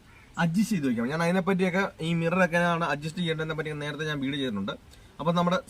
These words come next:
സീറ്റ് ക്ലിയർ ആണോ, അതുപോലെ തന്നെ മിറർ ക്ലിയർ ആണോ എന്ന് നമ്മൾ ആ-, ആദ്യമേ ഉറപ്പ് വരുത്തുക. അതിനുശേഷം നമ്മൾ ചെയ്യേണ്ടത് നമ്മുടെ ക്ലച്ചിൽ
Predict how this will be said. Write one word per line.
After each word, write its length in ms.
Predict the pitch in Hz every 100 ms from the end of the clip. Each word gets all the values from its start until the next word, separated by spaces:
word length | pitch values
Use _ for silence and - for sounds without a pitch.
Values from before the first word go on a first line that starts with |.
| -
സീറ്റ് 380 | 170 185 196 170
ക്ലിയർ 200 | 160 151
ആണോ, 280 | 147 156 - -
അതുപോലെ 280 | 139 156
തന്നെ 120 | 151 151
മിറർ 320 | 151 156 180 139
ക്ലിയർ 260 | 127 131
ആണോ 220 | 120 123 - - - 120
എന്ന് 120 | 117
നമ്മൾ 200 | 120 120
ആ-, 360 | 117 117 120 123 120
ആദ്യമേ 260 | 123 135
ഉറപ്പ് 300 | 117 113 107
വരുത്തുക. 340 | 113 90 101 - - - - - -
അതിനുശേഷം 880 | 196 214 285 247 180 156 156 190 180 - - 131
നമ്മൾ 200 | 147 147
ചെയ്യേണ്ടത് 560 | 147 131 135 127 120 123 - - - -
നമ്മുടെ 200 | 147 165 - -
ക്ലച്ചിൽ 440 | 196 180 - 202